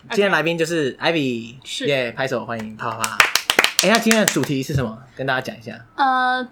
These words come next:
Speaker 2: 今天的主题就是来跟大家分享我在科威特的经历。我之前有在那边就学，然后有在那边工作，这样。
Speaker 1: 哎，你知道吗？就是当你跟我说“哎，你去，你想要，你可以分享科威特那些内容”的时候，我想说，
Speaker 2: 嗯。
Speaker 1: 天哪，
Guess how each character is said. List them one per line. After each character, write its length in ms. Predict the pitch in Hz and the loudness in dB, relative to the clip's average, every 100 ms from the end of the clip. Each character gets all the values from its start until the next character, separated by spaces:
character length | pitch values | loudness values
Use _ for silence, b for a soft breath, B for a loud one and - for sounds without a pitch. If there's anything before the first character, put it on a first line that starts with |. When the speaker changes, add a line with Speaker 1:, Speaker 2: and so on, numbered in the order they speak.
| - | -2
Speaker 2:
今 100 | 392 | 0
天 140 | 427 | 2
的 80 | 277 | 0
主 100 | 226 | -2
题 200 | 226 220 | -6 -6
就 160 | 262 | -6
是 580 | 254 - 277 247 233 226 - _ | -6 -8 -6 -4 -6 -10 -18 _
来 340 | - 214 214 214 220 220 | -2 0 0 -2 -8 -4
跟 320 | 262 262 269 - | -4 -4 -8 -2
大 100 | 285 | 2
家 180 | 262 262 | 4 2
分 240 | - 240 | 0 -6
享 240 | 240 208 190 | -4 -4 -4
我 80 | |
在 160 | 175 226 | -6 -6
科 200 | 220 262 | -4 -4
威 100 | 269 | -2
特 100 | 269 | -2
的 120 | 214 | -6
经 260 | 196 254 285 | -4 -2 -2
历。 160 | 294 - B B - | -4 -8 B B -10
我 100 | 220 | -10
之 220 | 240 262 | -8 -10
前 220 | 233 214 | -10 -10
有 100 | 196 | -8
在 160 | 220 240 | -6 -4
那 140 | 233 | -6
边 320 | 226 226 233 | -8 -8 -2
就 200 | 311 349 | 2 2
学， 400 | 240 - 185 202 214 | 0 -4 -8 -8 -10
然 80 | |
后 120 | 196 240 | -4 -2
有 140 | 214 | -2
在 160 | 214 214 | -4 -8
那 100 | 208 | -10
边 160 | 202 | -12
工 220 | 202 202 | -10 -10
作， 220 | 208 208 - | -8 -8 -8
这 80 | 190 | -16
样。 100 | - - b b b | -16 -20 b b b
Speaker 1:
哎， 80 | 160 | -2
你 140 | 139 | 0
知 80 | 117 | 2
道 120 | 190 | 4
吗？ 140 | 175 143 | 4 2
就 140 | 208 | 2
是 80 | 214 | 0
当 360 | 214 196 202 180 | 2 2 0 -4
你 280 | 135 127 107 | -4 -4 -4
跟 120 | - | 0
我 80 | 147 | 0
说 220 | 123 135 | 0 -2
“哎， 140 | 131 131 | -2 -2
你 100 | 110 | -6
去， 140 | 131 | -8
你 180 | 120 123 | -8 -6
想 160 | 127 120 | -4 -4
要， 100 | - | -6
你 120 | - | -10
可 100 | 113 | -4
以 60 | 156 | -2
分 140 | 147 | 0
享 160 | 147 117 | -2 -4
科 140 | 110 135 | -2 -2
威 100 | 143 | 0
特 100 | 151 | 0
那 120 | 127 | -2
些 80 | 135 | -2
内 140 | 160 | -2
容” 140 | 117 110 | -2 -4
的 60 | |
时 120 | 107 | -4
候， 140 | 117 120 | -4 0
我 80 | 117 | 0
想 160 | 117 | 0
说， 200 | 107 123 | 0 -2
Speaker 2:
嗯。 80 | 120 B B B - | -2 B B B -4
Speaker 1:
天 160 | 139 | -2
哪， 220 | 120 110 | -2 -6